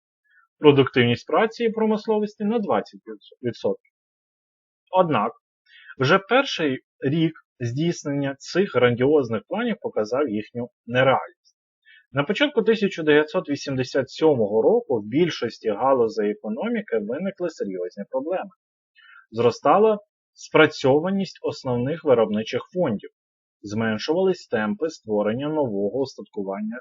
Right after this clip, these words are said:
і обладнання. Влітку тисяча дев'ятсот вісімдесят сьомого року Михайло Горбачов вперше заявив, що економіка країни у передкризовому стані. І з цього часу розмови про прискорення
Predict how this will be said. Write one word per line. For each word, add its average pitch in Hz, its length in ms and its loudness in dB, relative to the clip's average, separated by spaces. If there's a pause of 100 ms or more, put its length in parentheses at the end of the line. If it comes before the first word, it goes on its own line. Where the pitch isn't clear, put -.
і 285 140 -4
обладнання. 143 440 -2 (680)
Влітку 120 500 -2
тисяча 147 440 -4
дев'ятсот 107 420 0
вісімдесят 104 580 -6
сьомого 104 420 -4
року 196 320 -2 (440)
Михайло 240 380 6
Горбачов 165 520 4
вперше 196 600 2
заявив, 170 480 0
що - 180 -2
економіка 127 600 -2
країни 123 460 -2 (120)
у 143 140 0
передкризовому 104 880 0
стані. - 340 -14 (640)
І 131 80 -10
з - 80 -14
цього 240 240 8
часу 123 480 -2 (400)
розмови 143 580 4
про 113 200 2
прискорення 113 760 0